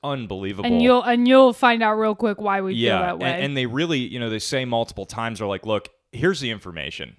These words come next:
Speaker 1: and, you know, you, you be the judge on what you think of the situation." And that's what I think is so respectable, uh, about the book. And again, it just, uh, the whole thing hits a soft spot. So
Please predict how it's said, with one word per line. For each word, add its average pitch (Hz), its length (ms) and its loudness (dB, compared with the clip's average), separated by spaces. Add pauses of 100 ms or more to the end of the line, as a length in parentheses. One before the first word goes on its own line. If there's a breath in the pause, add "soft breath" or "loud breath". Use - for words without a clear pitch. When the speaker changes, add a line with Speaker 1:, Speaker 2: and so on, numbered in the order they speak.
Speaker 1:
and, 107 240 -6
you 110 60 -6
know, 101 80 -4
you, 117 420 -4
you 135 340 0
be 123 180 -4
the 107 100 -6
judge 95 540 -6
on 95 280 -8
what 98 240 -4
you 104 160 -12
think 95 280 -12
of 85 100 -14
the 90 60 -12
situation." 87 680 -8
And 107 120 -10
that's 135 240 -6
what 143 120 -4
I 104 120 -2
think 107 200 -10
is 92 100 -10
so 110 140 -4
respectable, 104 920 -6
uh, 101 160 -2
about 95 360 -4
the 104 80 -10
book. 95 280 -4
And 123 160 -2
again, 113 280 -4
it 101 80 -8
just, - 280 -10
uh, 98 160 -6
the 101 100 -6
whole 120 220 -2
thing 101 280 -6
hits 101 220 -10
a 92 60 -12
soft 90 340 -8
spot. 80 340 -6
So 104 260 -2